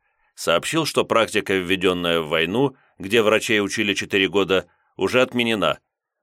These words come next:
так что у нас полные пять лет. Да, интернатуры тут не было,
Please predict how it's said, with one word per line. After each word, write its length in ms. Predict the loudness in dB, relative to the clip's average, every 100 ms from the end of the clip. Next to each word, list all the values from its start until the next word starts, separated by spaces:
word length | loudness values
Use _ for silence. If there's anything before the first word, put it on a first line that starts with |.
| -4
так 200 | -2 -2
что 180 | 0 0
у 40 |
нас 240 | 2 0 0
полные 420 | -2 0 2 0
пять 300 | 0 -4 -2
лет. 320 | -4 -4 -10 _ _ _ _ _ _
Да, 360 | -8 0 4 4
интернатуры 640 | 2 0 2 2 2 0
тут 200 | 0 -2
не 140 | -2
было, 320 | 0 0 -2